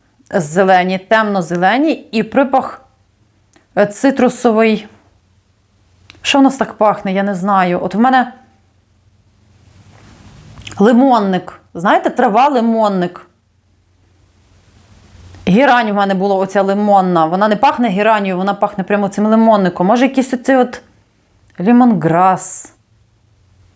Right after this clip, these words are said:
мелісса, отакий ча-, о, точно! Чайок.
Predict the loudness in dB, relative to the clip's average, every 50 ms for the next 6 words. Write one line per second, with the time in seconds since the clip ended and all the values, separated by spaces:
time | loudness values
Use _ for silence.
0 | _ 0 2 4 4 4 4 4 4 2 2 0 0 0 2 2 2 2 0 -2
1 | -6 -6 -6 -6 -4 -2 -2 0 0 2 4 2 2 2 0 0 0 0 0 -2
2 | -6 -8 -6 -6 -8 -10 -16 _ _ _ _ _ _ _ _ _ _ _ _ _
3 | _ _ _ _ _ _ _ _ _ -20 _ _ -10 -6 -4 0 0 2 2 4
4 | 2 2 2 0 -6 -16 -18 _